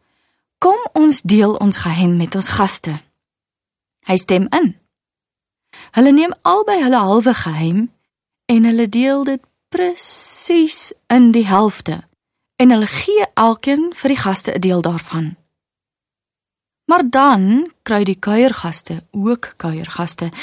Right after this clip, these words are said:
en hulle deel die geheim ook. En die kuiergaste van die kuiergaste kry weer kuiergaste en weer word die geheim gedeel.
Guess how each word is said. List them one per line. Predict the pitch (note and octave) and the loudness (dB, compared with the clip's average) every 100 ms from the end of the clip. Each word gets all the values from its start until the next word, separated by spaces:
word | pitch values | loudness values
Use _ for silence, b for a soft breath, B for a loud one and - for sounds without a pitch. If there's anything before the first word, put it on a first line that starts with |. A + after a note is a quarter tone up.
| B | B
en | G#3 | 2
hulle | G#3 A3+ C#4 | 4 4 2
deel | A#3 G3+ | 2 0
die | G3 | -2
geheim | F3 F3 F3+ | -4 -2 -2
ook. | - D4+ - - _ B B B B | -2 -6 -6 -16 _ B B B B
En | C#4 | 4
die | C#4 | 4
kuiergaste | E4 A4 A#4+ D#4 B3+ G#3+ | 4 4 4 0 -2 -2
van | F#3+ | -2
die | F#3 | -4
kuiergaste | - F#3+ B3 D4 A#3 - | 0 2 2 2 -2 -2
kry | - A3 G3 | 0 2 4
weer | F#3 D4+ A#4+ - | 4 4 4 2
kuiergaste | A3+ F#3 F3+ - - | 0 0 -2 -6 -2
en | G#3+ A#3 | 2 4
weer | A3 D#4 A4+ | 6 4 4
word | C#4+ A3 | 2 0
die | G3 F#3+ | 0 -2
geheim | F3 E3+ | 0 0
gedeel. | E3+ F3+ D#3+ D3+ | -2 -2 -2 -2